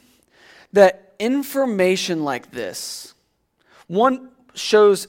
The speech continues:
God's incredible attention to detail.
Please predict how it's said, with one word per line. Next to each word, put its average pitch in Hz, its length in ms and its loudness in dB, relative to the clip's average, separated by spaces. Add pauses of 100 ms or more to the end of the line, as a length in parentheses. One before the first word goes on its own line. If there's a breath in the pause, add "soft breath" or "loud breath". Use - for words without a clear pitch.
(200)
God's 180 340 4
incredible 190 680 -4
attention 175 540 -12
to 151 100 -10
detail. 135 680 -14